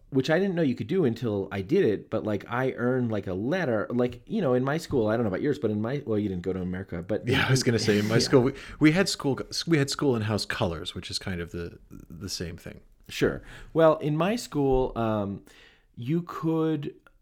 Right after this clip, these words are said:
Speaker 1: m-, people who wore the, like, you know, those jackets got a letter in soccer or football or field hockey or wrestling or whatever. Um, but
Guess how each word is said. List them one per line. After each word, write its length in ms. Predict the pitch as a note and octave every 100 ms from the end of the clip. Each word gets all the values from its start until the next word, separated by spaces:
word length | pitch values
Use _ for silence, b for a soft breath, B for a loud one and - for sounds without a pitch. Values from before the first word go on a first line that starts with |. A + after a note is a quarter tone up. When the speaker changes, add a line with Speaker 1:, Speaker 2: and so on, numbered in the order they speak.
| -
Speaker 1:
m-, 140 | C3+ - -
people 260 | - - B3+
who 100 | G3
wore 260 | C#3 C3
the, 120 | B2 G#2
like, 240 | F#2+ G2 - -
you 160 | D3 C3+
know, 100 | G2
those 160 | G2+
jackets 640 | - D3 D3 G#2+ - - - - -
got 180 | A2+ G#2
a 40 |
letter 300 | G2+ F#2+ G2
in 120 | F2+
soccer 460 | - F2+ F2 F#2 F2+
or 40 |
football 480 | - E2+ F2+ F2 F2
or 60 | F2
field 240 | F#2 E2+
hockey 440 | F2 E2+ F2 F2
or 360 | F2 F2 F2 F2 _ _ _ _ _ _ _ -
wrestling 560 | G#2 F2+ - F#2 F2 F2+
or 160 | F2+ -
whatever. 340 | F#2+ E2+ - B B B B -
Um, 300 | A2+ A2+ - G#2+ - _ _ - G#2+
but 220 | B2+